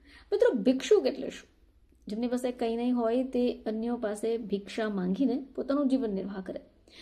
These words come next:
પરંતુ ક્યારે તમે કોઈ એવો ભિક્ષુક જોયું છે કે જેની પાસે ઘણું બધું છે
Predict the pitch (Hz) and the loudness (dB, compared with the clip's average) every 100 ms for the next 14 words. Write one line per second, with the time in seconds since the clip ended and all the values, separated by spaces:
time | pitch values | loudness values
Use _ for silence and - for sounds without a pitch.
0 | - - 214 226 247 - 208 202 247 247 | -18 -4 -2 0 -2 0 2 2 2 0
1 | 240 240 233 220 220 208 214 - 254 240 | -2 0 2 4 2 0 -2 -4 -4 2
2 | 269 302 269 - 233 240 240 277 302 302 | 2 2 2 0 0 0 2 2 0 -2
3 | 196 - - 180 311 339 330 339 339 | -6 -8 -2 2 4 6 6 4 2